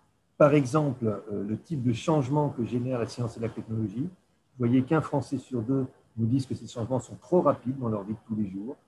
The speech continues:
Est-ce que grâce à la science et la technologie, les générations du futur vivront mieux que celles d'aujourd'hui ? Ça, pour moi, c'est un résultat central qui traduit la promesse que peut apporter le, la science.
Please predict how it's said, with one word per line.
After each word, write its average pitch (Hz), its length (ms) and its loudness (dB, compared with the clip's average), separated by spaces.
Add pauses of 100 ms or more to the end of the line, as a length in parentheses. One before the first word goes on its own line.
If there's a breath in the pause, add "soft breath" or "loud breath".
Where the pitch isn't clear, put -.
(560)
Est-ce 127 160 0
que 160 100 6
grâce 165 380 6
à - 20 2
la 135 120 2
science 151 260 -4
et 139 60 0
la 131 60 -2
technologie, 135 520 -2
les 127 80 0
générations 131 420 -4
du 120 60 -2
futur 123 300 -4
vivront 117 280 0
mieux 139 200 2
que 139 120 -2
celles 123 200 -4
d'aujourd'hui ? 117 480 -2 (400)
Ça, 165 220 4
pour 147 180 4
moi, 135 160 4
c'est - 180 -8
un 120 60 2
résultat 117 460 0
central 123 600 0 (380)
qui - 80 -18
traduit 120 340 2
la 113 120 2
promesse 156 580 2
que 104 60 -8
peut 110 200 -6
apporter 113 480 -2
le, 101 360 -4
la 104 80 -6
science. 113 520 -4